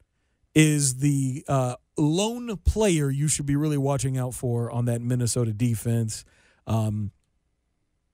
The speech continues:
very possibly the best safety in this draft class. Super talented player. Uh, he's a ball hawk.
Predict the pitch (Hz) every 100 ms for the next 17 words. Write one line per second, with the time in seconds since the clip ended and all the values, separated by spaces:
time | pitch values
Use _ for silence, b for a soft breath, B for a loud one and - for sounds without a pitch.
0 | _ - 160 180 180 156 - _ _ _
1 | _ _ - 151 151 - 151 160 156 147
2 | 151 - 156 156 170 156 151 - 151 147
3 | - - - - _ _ _ _ - -
4 | 185 170 175 165 156 160 156 147 156 147
5 | 147 147 - _ _ _ 117 117 117 131
6 | 127 143 143 147 143 139 143